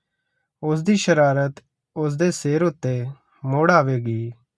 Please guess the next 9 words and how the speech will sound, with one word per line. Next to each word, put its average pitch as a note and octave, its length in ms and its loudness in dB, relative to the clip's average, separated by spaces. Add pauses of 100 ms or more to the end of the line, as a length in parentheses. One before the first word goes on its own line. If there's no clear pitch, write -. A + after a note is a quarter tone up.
(1000)
ਅਤੇ F#3 160 -2
ਉਸ D#3+ 260 2
ਦਾ F3+ 220 4
ਹਨੇਰ C#3+ 480 0
ਉਸ D3+ 260 -6
ਦੇ F3+ 240 0
ਸਿਰ D#3+ 400 -4
ਉੱਤੇ C3+ 380 -4 (180)
ਪਵੇਗਾ। C3 640 -2